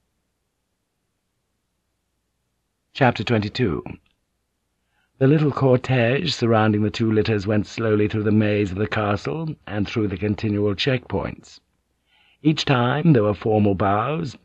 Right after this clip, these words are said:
the documents were meticulously examined afresh, a new captain and group of escorting greys took over,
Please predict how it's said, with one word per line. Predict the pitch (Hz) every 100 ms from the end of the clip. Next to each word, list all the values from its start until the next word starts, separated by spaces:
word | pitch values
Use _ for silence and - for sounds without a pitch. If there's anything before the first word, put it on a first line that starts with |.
| -
the |
documents | 90 107 98 - 98 87
were | 107
meticulously | 95 87 - 101 101 98 104
examined | 98 90 101 104 95
afresh, | 95 101 143 151 - - _ - - - -
a | 127
new | 120 117
captain | 113 113 113 117 104
and | 107
group | 110 113 101
of | 107
escorting | - 117 110 110 107
greys | 110 104 107 104
took | 107 107
over, | 104 117